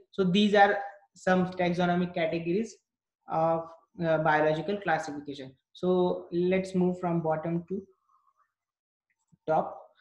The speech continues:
So this is species, genus, family, order, class, phylum, and kingdom. So these are some taxonomical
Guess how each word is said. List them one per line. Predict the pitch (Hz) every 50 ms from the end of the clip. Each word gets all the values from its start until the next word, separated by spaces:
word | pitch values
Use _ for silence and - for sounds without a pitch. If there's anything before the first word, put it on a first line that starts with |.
| _ _ _ _ _
So | - 180 175
this | 165 156 180 190 185 -
is | 202 190 190 -
species, | - - - 180 185 180 - - 247 262 - - - - _ _ _ _ _ _ _ _ _ _ _ _ _ _ -
genus, | 165 156 180 180 180 196 226 254 - - - - - _ _ _ _ _ _ _ _ _ _ _ _ _ _ _ _ _ _ _ _ _ _ -
family, | 190 175 175 175 175 170 175 202 254 285 - - - _ _ -
order, | - 160 156 160 160 165 185 - - - - - - - _ _ _ _ _ _ _ _ _ _ _ _ _ _ -
class, | 180 170 170 185 240 262 - - - - - - _ _ _ _ _ _ _ _ _ _ _ _ _ _ _ _ _ _ _ _ _ _ _ _ _ _ _ _ _ _ _ _ _ _ _ _ -
phylum, | 185 175 170 165 170 190 240 - - - - -
and | 175 202 285 - - - -
kingdom. | - 175 160 151 143 143 143 - - _ _ _
So | - 214
these | 196 208 226 214
are | 226 220 220 214
some | - 226 254 285 - - - - _ _ _ _ -
taxonomical | 180 180 180 175 185 185 180 175 175 170 170 185 175